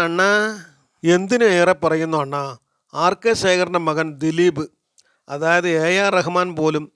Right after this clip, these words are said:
ഇവിടുത്തെ അർജുനൻ മാഷിനെ പോലുള്ളവരുടെ അസിസ്റ്റന്റ് ആയിരുന്നു. അണ്ണാച്ചിക്ക്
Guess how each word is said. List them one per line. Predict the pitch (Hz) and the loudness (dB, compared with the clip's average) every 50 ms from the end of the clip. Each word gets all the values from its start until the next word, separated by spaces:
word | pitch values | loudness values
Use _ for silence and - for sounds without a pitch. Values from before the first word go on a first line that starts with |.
| _ _ _ _ _ _ 147 | _ _ _ _ _ _ -6
ഇവിടുത്തെ | 156 156 175 180 185 - 196 185 165 | -2 0 0 -2 0 0 0 2 2
അർജുനൻ | 156 160 165 151 147 196 202 202 196 185 170 | 2 0 -2 -2 -2 0 0 0 0 0 -2
മാഷിനെ | 170 165 165 170 175 156 151 | -2 -2 -2 -4 -6 -4 -2
പോലുള്ളവരുടെ | 170 160 160 165 160 160 160 160 156 156 156 156 - _ _ _ _ _ - 131 | 0 0 2 2 0 0 0 0 -2 -2 -4 -6 -8 _ _ _ _ _ -12 -12
അസിസ്റ്റന്റ് | 147 - 180 175 - - _ 202 190 190 180 175 160 | -6 -4 -4 -4 -4 -6 _ -4 -4 -2 0 0 2
ആയിരുന്നു. | 151 156 160 156 160 160 160 156 147 - _ _ _ _ _ _ _ _ _ _ _ _ _ | 2 2 0 0 -2 -4 -6 -8 -8 -10 _ _ _ _ _ _ _ _ _ _ _ _ _
അണ്ണാച്ചിക്ക് | 131 139 147 160 170 175 180 - - 190 185 - - 196 | -12 -8 -2 0 2 2 2 0 -4 -8 -8 -8 -8 -10